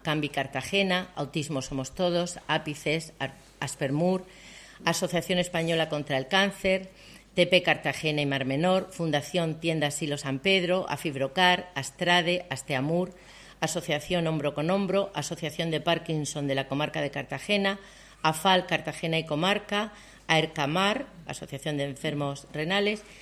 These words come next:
y Asociación de Esclerosis Múltiple de Cartagena y Comarca. Ya digo y reite-, reitero que en próximas, eh, programaciones se contará con más entidades.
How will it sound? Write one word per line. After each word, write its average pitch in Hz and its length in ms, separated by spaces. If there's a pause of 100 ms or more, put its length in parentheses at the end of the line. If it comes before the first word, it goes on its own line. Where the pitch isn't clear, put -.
(240)
y 190 100
Asociación 185 680
de 185 80
Esclerosis 165 680
Múltiple 190 720
de 147 180
Cartagena 170 760 (100)
y 139 100
Comarca. 117 440 (440)
Ya 151 140
digo 190 440 (120)
y 135 200
reite-, 123 440
reitero 165 640 (520)
que 170 200
en 160 120
próximas, 151 1120 (100)
eh, 123 560
programaciones 151 720
se 170 100
contará 131 420
con 123 120
más 123 260
entidades. 110 640